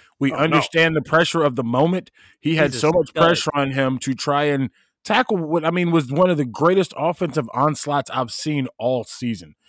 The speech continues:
Speaker 1: Like, the way Naveen and V J came at them, uh, in the finals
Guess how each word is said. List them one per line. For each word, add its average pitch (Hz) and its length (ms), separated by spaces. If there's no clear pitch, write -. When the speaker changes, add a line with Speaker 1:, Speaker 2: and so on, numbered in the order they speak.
Speaker 1:
Like, 117 200
the 123 80
way 151 260
Naveen 165 540
and 127 120
V 147 140
J 131 200
came 135 240
at 127 100
them, 127 300
uh, 117 200
in 127 200
the 123 80
finals 127 380